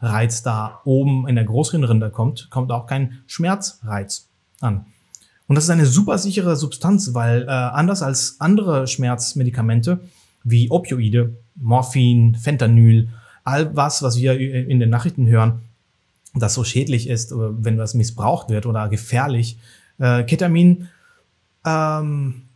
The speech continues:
lässt das Atemzentrum in Ruhe. Ja, wir haben keine, keine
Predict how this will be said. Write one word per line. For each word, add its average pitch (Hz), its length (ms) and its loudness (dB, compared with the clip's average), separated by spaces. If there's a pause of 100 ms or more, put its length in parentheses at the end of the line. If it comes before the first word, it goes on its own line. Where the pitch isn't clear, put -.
lässt 165 420 0
das 156 160 -4
Atemzentrum 175 680 0
in 143 120 4
Ruhe. 117 520 2
Ja, 165 400 -4
wir 123 220 -4
haben 165 440 -2 (180)
keine, 160 560 -4 (380)
keine 139 500 -6